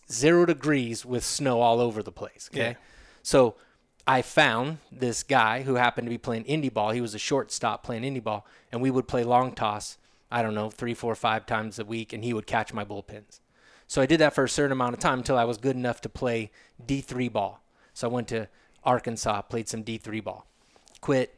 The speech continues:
Speaker 1: went to D two school, quit, came back home, started playing in the summer ball league, walked on A S U,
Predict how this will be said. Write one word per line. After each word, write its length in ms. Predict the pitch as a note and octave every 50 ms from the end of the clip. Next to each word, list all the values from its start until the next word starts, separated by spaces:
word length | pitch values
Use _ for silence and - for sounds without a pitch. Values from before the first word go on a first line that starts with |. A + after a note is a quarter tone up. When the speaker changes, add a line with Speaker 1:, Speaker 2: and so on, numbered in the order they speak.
| _ _ _ _ _ _ -
Speaker 1:
went 240 | C3 C3 B2+ B2 -
to 260 | - A#2+ A2+ A2 G#2+ - _ -
D 160 | B2 C#3+ C#3+
two 220 | - - - C#3 B2
school, 520 | - - - C3 B2+ A#2+ A#2 A#2 A2 - _ _ _ _ _ _ -
quit, 380 | - D3+ C3+ B2+ B2 A#2+ - _ _ _ _ - _ _ _ -
came 180 | - C#3 C3+ C3+
back 240 | C3 B2+ B2+ B2 -
home, 360 | - C#3 B2+ B2+ B2 B2 B2 - _ _ _ _ _ _ _ _ _
started 360 | - - - C#3+ B2+ B2 A#2+ -
playing 460 | - C#3 C3 B2+ B2+ B2 A#2+ B2+ -
in 160 | - C3 B2 A#2
the 60 | A2
summer 280 | - - D3+ C#3 C3+ C3+
ball 280 | B2+ C3+ C3 B2+ B2+
league, 380 | B2+ B2+ C3 B2+ B2+ B2 - - _ _ _ _ _ _ - - - - - - - _ _ _ _ _ _ _ - - - - - - - -
walked 280 | C#3 C#3 C3+ - -
on 160 | D3+ C3 B2+
A 180 | B2+ B2+ C3 C3
S 200 | B2+ A2+ - -
U, 280 | C3 B2+ B2 B2 A#2+